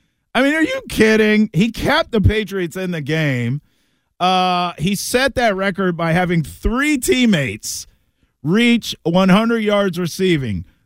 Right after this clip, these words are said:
Gronk, Amendola, and Chris Hogan. Um, that's crazy, man. Uh, how about the Chiefs when he was with the Bucs, when he beat Mahomes? Not sure how Mahomes could be greater when, you know, he lost to Tom in the Super Bowl, but another topic for another show.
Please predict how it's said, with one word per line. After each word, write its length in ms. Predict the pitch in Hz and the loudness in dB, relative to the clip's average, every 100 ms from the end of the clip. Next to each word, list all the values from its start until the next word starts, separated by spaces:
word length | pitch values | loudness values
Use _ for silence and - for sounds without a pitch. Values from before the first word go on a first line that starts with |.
| - | -8
Gronk, 440 | 113 196 233 240 | -2 0 0 -2
Amendola, 800 | 208 214 214 208 202 208 208 196 175 | -4 0 2 2 2 2 2 2 0
and 120 | 160 | -2
Chris 340 | - 208 190 | 0 0 2
Hogan. 680 | 202 180 170 135 107 82 85 _ _ _ _ _ _ - | 4 4 2 0 -6 -10 -14 _ _ _ _ _ _ -14
Um, 760 | 151 165 165 165 165 160 160 - _ _ _ - | -8 -6 -4 -4 -2 -2 -4 -8 _ _ _ -4
that's 240 | 190 - | -2 -4
crazy, 560 | - 143 117 104 85 85 | -2 0 2 -2 -4 -6
man. 420 | 85 87 87 87 _ _ _ _ _ _ _ _ | -4 -4 -2 -4 _ _ _ _ _ _ _ _
Uh, 220 | 139 135 139 | -2 0 2
how 120 | 202 | 2
about 240 | 226 226 | 2 0
the 120 | 190 | -2
Chiefs 640 | 165 - 226 220 147 - - - | -2 0 0 2 0 -2 -12 -2
when 140 | 143 | 0
he 80 | 160 | 2
was 160 | 165 151 | 2 2
with 100 | 165 | 0
the 100 | 160 | -2
Bucs, 600 | 147 190 170 120 - - | 0 0 0 -2 -10 -10
when 140 | 131 147 | -4 0
he 60 | |
beat 360 | 151 117 233 226 | 2 2 2 0
Mahomes? 680 | 156 120 117 98 82 82 - - | 0 2 0 -2 -6 -10 -16 -10
Not 240 | - 220 180 | -2 -2 -2
sure 240 | 214 214 | 0 2
how 140 | 180 | 2
Mahomes 500 | 180 143 196 190 147 | 0 -2 -2 -2 -4
could 100 | - | -4
be 120 | 123 123 | -2 0
greater 480 | 131 165 156 123 | 2 4 4 2
when, 180 | 123 139 | 0 0
you 100 | 160 | 2
know, 280 | 180 131 117 | 2 2 2
he 160 | 127 143 | 2 4
lost 320 | 156 160 - | 2 0 -4
to 100 | 127 | -6
Tom 280 | 160 156 131 | -2 0 0
in 40 | |
the 60 | 117 | -2
Super 300 | - 165 120 | -4 -4 -2
Bowl, 240 | 104 113 | 0 0
but 120 | 143 | 0
another 320 | 196 196 175 139 | 0 2 2 2
topic 400 | 139 123 117 - | 0 0 -2 0
for 140 | 117 | 2
another 300 | 104 107 90 | 2 2 0
show. 360 | 85 101 95 | -2 -2 -2